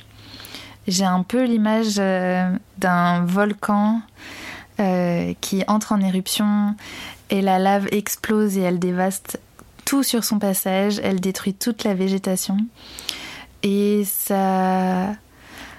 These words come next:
ça laisse cette sensation qu'il ne reste rien de ce qui a existé avant. Ça laisse cette sensation de,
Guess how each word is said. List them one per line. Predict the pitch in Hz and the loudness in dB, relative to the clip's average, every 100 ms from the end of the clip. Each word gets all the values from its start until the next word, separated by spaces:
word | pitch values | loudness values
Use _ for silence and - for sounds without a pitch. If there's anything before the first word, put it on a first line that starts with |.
| - - - - | -20 -20 -18 -10
ça | - 214 | -2 0
laisse | 214 226 240 | 2 2 0
cette | - 233 220 | 0 -2 -2
sensation | 226 214 214 208 - 233 240 240 240 233 - - - 214 | -2 0 0 0 2 2 4 4 2 0 -10 -20 -14 -10
qu'il | - 220 214 214 | -2 0 4 4
ne | 214 | 2
reste | 220 220 - 208 | 2 -2 0 -2
rien | 196 233 240 | 0 2 2
de | 226 | 2
ce | 214 - | 0 -2
qui | - - 208 214 | -6 0 0 2
a | 190 | 0
existé | 190 185 196 - 226 | 0 0 0 0 0
avant. | 202 185 202 262 - - - - - - - - | 2 2 2 0 -6 -18 -16 -12 -12 -12 -16 -10
Ça | - - 208 202 196 196 | -4 -2 2 2 4 2
laisse | 202 208 208 - 190 | 2 2 0 -4 -4
cette | - 208 | -4 -2
sensation | - 196 185 190 - 208 214 | -2 -2 0 -2 0 2 2
de, | 196 190 185 185 | 2 2 2 2